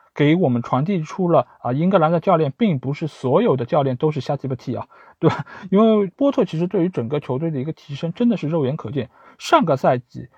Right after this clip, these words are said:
如果你们把整个二十个球队的，呃，X G的一个列表拉出来，你会发现布莱顿其实是分数最高的，就是他们其实如果可以把预期进球全部都打进的话，他们的名次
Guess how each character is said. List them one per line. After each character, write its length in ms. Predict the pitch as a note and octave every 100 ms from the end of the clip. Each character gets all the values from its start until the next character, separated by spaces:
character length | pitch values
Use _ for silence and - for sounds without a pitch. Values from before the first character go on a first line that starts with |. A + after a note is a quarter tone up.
| _
如 160 | D3 G3+
果 160 | C#3+
你 120 | D3
们 220 | B2+ C3+ F#3+
把 260 | C#3 A#2
整 200 | A#2+ A#2
个 80 | A#2
二 160 | F#3+ F#3+
十 80 | D#3+
个 100 | C#3
球 220 | - A#2+
队 240 | F3 D3
的， 260 | B2+ B2 A#2+ _ _ _
呃 260 | C3 C3
，X 260 | B2 E3+ -
G 160 | - F#3+
的 140 | C#3
一 120 | A#2+ B2
个 400 | C3+ B2 A2 A2+
列 160 | F#3+ E3
表 140 | B2+
拉 180 | C3+ F#3
出 140 | -
来， 120 | A#2+ -
你 100 | -
会 140 | C3+ F3
发 180 | G3
现 280 | G3 G3+ - _ _ -
布 100 | G#3+
莱 140 | F#3+
顿 200 | G#3 D3+
其 200 | - C#3
实 160 | D#3 D#3+
是 200 | - A#2 _
分 240 | - G3+
数 240 | G3+ - D3+
最 220 | - C#3
高 240 | - A2+
的， 160 | B2 - _ _
就 100 | -
是 140 | A3 D#3 -
他 180 | - C4
们 140 | B3
其 220 | G3 D#3+
实 100 | E3+
如 180 | D#3 E3
果 200 | - F3+
可 160 | - D3+
以 100 | F#3
把 180 | B2
预 140 | A#2 F3+
期 160 | -
进 180 | F#3 G3+ C3+
球 160 | C#3
全 180 | - C#3
部 80 | F#3
都 100 | G3
打 160 | C#3+
进 140 | A#2 D#3
的 80 | C#3
话， 160 | A#2+ - _
他 140 | -
们 100 | G3+
的 60 | G3
名 220 | C3 D3+
次 260 | - -